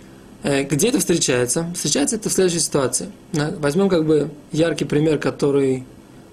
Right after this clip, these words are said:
приводится в Талмуде, и обговорим его, и скажем, где это применимо в нашей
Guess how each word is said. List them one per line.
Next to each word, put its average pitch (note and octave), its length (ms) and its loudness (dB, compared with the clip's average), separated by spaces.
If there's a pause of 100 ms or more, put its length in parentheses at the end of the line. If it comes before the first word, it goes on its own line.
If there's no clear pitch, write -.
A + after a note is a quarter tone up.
приводится C#3 480 0
в - 60 -10
Талмуде, F3 580 0
и E3 640 2 (1000)
обговорим D#3 420 2
его, A#3 220 2
и E4 100 2
скажем, G3+ 420 0
где F3 260 2
это F3+ 280 -2 (880)
применимо D3+ 460 4
в C#3 80 0
нашей D3 420 0